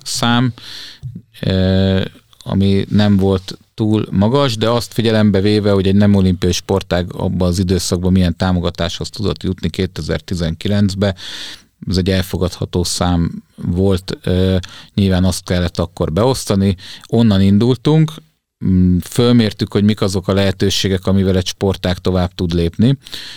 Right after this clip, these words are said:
Ez egyrészt a hazai rendezésű nemzetközi versenyek, másrészt a nemzetközi versenyeken való részvétel, amivel, amivel mind sportszakmailag,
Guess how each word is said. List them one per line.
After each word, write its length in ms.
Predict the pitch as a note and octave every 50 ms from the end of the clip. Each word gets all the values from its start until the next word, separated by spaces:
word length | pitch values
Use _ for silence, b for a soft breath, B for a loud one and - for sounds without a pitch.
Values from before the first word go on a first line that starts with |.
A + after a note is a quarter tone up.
| B B B
Ez 400 | - E3+ - - F#2+ F2+ - - - G2+ G2 -
egyrészt 460 | - A2+ A#2 A2+ G#2+ A2 G2+ - -
a 40 | -
hazai 320 | F#2+ G#2+ A2+ G#2 A2 G#2 G2+
rendezésű 600 | G#2 G2+ G2+ F#2+ G2 F#2 G#2 G2 F#2 - - G2
nemzetközi 760 | G2 G2 G2 F2+ G#2 F2+ - - F#2+ F2 G2 G2 F#2+ F#2+ - -
versenyek, 560 | F#2+ F#2+ G2 - - - A#2 A#2 A#2+ A#2+ A#2
másrészt 600 | - G2+ F#2+ G2 - - - G2 F#2 - - -
a 240 | F#2+ F#2+ F#2+ F#2+ F#2 F#2 B B B B B B
nemzetközi 720 | - - G2 G2 G#2 G2+ F#2 G2+ F2+ - - - F#2 F#2 F#2+
versenyeken 680 | G2 G2 F#2+ - - - F#2 F#2 - - F#2 F#2 F#2+
való 280 | F#2+ F#2+ F#2 F#2 F2+ F#2
részvétel, 840 | F#2 F#2 F2+ - - - F2 E2 - - F2 E2+ F2+ F#2 E2+ - - -
amivel, 460 | - - F2+ F#2 F2+ F2+ F2 F2+ - -
amivel 360 | - F#2+ F#2+ F#2+ F#2+ F#2+ F#2+
mind 180 | G2 G#2 G#2 F#2+
sportszakmailag, 960 | - - G#2+ G#2+ A2 - - A#2 G2+ - - G#2+ G#2 G2+ G2 G2+ G2 G2 F#2